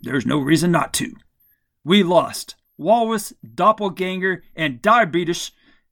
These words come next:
spokesman Wilford Brimley at the spry age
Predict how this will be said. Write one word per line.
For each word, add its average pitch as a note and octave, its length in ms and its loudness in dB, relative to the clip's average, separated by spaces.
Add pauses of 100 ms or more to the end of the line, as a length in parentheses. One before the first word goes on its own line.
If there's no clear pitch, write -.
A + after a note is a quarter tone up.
(120)
spokesman D3 880 -2 (480)
Wilford A#3+ 460 0
Brimley E3+ 580 -2
at D#3+ 140 -8
the B2+ 80 -6
spry G3+ 580 2
age E3+ 400 0